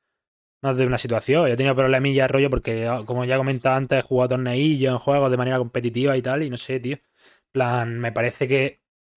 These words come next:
yo he estado en situaciones tensas, en torneos de League of Legends o en torneos de tal, y se me ha ido el internet y ahí corriendo a poner el móvil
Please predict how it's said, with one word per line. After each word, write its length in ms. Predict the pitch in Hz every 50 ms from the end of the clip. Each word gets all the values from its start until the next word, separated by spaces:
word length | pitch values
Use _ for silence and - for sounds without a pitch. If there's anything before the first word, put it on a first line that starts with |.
| - - - _ _ _ _ _ _ _ _ -
yo 120 | 127 135
he 20 | 127
estado 340 | - - 147 151 151 156
en 320 | 151 147 147 147 143 143 127 -
situaciones 420 | - 165 151 151 139 151 147 -
tensas, 320 | - 160 160 147 - 151
en 100 | 147 147
torneos 320 | 123 147 139 143 151 165 165
de 80 | 160 147
League 140 | 165 170 170
of 60 | 160
Legends 360 | 160 170 175 170 156 147 147
o 40 | 147
en 80 | 139
torneos 420 | 127 - 139 135 143 160 175 180 175
de 100 | 175 165
tal, 300 | - 175 175 156 139 123 -
y 100 | 131 120
se 140 | - -
me 40 | 131 135
ha 20 |
ido 80 | 143 147
el 80 | 147
internet 480 | 147 131 - 151 143 139 156 160 170 175
y 60 | 175
ahí 140 | 143 131 127
corriendo 340 | 127 135 135 139 139 139 135
a 20 |
poner 180 | 131 139 143 143
el 80 | 139 139
móvil 460 | 139 147 151 151 151 160 170 180